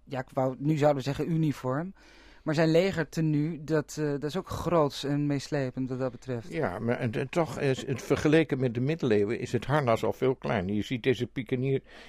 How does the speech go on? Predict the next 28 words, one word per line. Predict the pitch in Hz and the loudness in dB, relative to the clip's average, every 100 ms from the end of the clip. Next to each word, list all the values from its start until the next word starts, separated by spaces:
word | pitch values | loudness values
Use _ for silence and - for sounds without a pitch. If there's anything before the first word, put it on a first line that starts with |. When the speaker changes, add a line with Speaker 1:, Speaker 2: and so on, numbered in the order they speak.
| - | -6
Speaker 2:
heeft | 143 127 - | -2 0 -2
een | |
gewone | - 127 127 120 110 | -4 2 2 4 2
broek, | 127 160 - - - | 2 0 -4 -14 -4
maar | 139 131 | 0 2
hij | 131 | 2
heeft | 131 - | 0 -2
wel | 135 160 | 2 2
bijvoorbeeld | 143 139 139 143 139 | 2 -4 -2 -2 -4
zijn | - 127 | -4 0
heupen | 131 160 147 139 - | 2 2 2 -2 0
en | 139 117 | 0 2
zijn | 131 113 | 0 0
borst | 165 139 - 107 | 0 -2 -4 -4
beschermd. | 104 - - 98 78 - | -4 -2 0 0 -2 -10
Zie | - 147 | -8 -4
je? | 226 | -4
Hij | 214 - | -6 -10
heeft | 101 | -10
gewoon | - 113 101 | -2 0 0
een | 92 | -2
broek | 101 139 151 | -4 -4 -4
aan. | 196 214 _ _ - - - | -4 -6 _ _ -20 -20 -8
Hij | - | 2
heeft | 120 - | 2 2
wel | 135 123 - | 0 0 0
een | 120 | 0
borstkuras | 123 135 - - 160 139 165 - - | 2 2 -2 -6 0 0 0 -2 -8